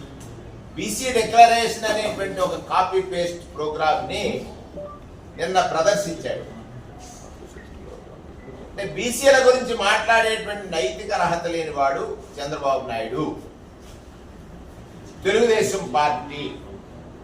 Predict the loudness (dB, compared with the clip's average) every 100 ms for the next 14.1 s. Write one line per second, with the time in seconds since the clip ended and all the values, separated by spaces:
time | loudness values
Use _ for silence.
0 | -20 -18 -18 -18 -18 -18 -18 -18 -14 -2
1 | 2 4 6 4 4 4 6 6 2 -2
2 | -8 -16 -18 -16 -16 -16 -16 -14 -8 2
3 | 6 8 8 4 2 -4 -4 -6 -8 -2
4 | 0 0 -6 -12 -12 -14 -14 -14 -10 -6
5 | -4 -4 -6 -10 -8 -6 -6 -10 -12 -14
6 | -16 -18 -18 -18 -16 -16 -16 -16 -16 -16
7 | -16 -16 -18 -18 -16 -16 -12 -2 0 2
8 | 8 12 12 10 4 2 4 4 4 -2
9 | -10 -16 -16 -8 -2 0 0 4 6 6
10 | 4 -2 -10 -16 -18 -18 -18 -18 -20 -18
11 | -18 -18 -12 0 2 6 6 8 8 8
12 | 8 6 6 0 -10 -18 -18 -8 -6 -6
13 | -8 -10 -8 -6 -4 -4 -4 -2 -2 -2
14 | -6